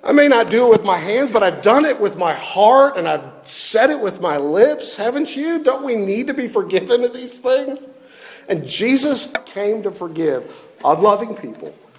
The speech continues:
just like us. But the Apostle Paul says love doesn't do these things. Positively, then, what does love do? Verse thirty-two, he says, "Well, this is what love is. Be kind to one another, tenderhearted, forgiving one another."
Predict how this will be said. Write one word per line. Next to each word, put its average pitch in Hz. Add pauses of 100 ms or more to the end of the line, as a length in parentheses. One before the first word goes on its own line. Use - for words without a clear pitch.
(360)
just 123
like 101
us. - (1700)
But 143
the 160
Apostle 175
Paul 160
says 143
love 175
doesn't 185
do 247
these 156
things. 131
Positively, 165
then, 175
what 208
does 208
love 208
do? 233
Verse 196
thirty-two, 208
he 233
says, 226 (220)
"Well, 269
this 370
is 277
what 214
love 226
is. 202 (420)
Be 285
kind 277
to 190
one 185
another, 170
tenderhearted, 208
forgiving 185
one 135
another." 101